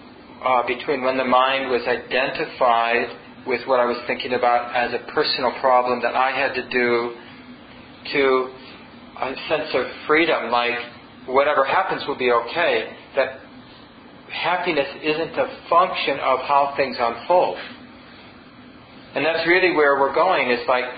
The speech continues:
can we live a life where our happiness isn't a function about how things unfold? When we sit, you know, in our formal practice, we're not trying to feel good. It's great when we do feel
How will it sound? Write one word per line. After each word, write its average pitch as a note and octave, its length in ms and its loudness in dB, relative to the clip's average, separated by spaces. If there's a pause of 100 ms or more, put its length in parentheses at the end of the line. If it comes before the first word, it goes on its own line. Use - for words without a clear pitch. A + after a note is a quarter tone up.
(360)
can F3+ 200 0
we F3+ 120 2
live D3 240 0
a C#3+ 60 4
life C3+ 520 2
where C3 120 4
our B2 220 4
happiness C#3+ 640 -2
isn't C3 280 -6
a B2 80 -2 (100)
function C3+ 460 -2 (100)
about C3 280 2
how B2 280 0
things A#2+ 220 -10
unfold? A2+ 580 -2 (1300)
When C#3+ 180 0
we F#3 80 4 (200)
sit, - 520 -2
you B2+ 60 -6
know, B2+ 120 4
in B2 80 4
our B2 180 0
formal C#3+ 400 2
practice, D3 560 2 (380)
we're C3+ 120 2
not E3+ 260 0
trying F3 180 0
to C#3+ 80 -4 (160)
feel E3 240 4
good. F#2+ 220 -2 (380)
It's D#3 200 -4
great G#3 260 4
when F#3 140 2
we D#3 100 -2
do F3+ 140 2 (120)
feel B2+ 120 0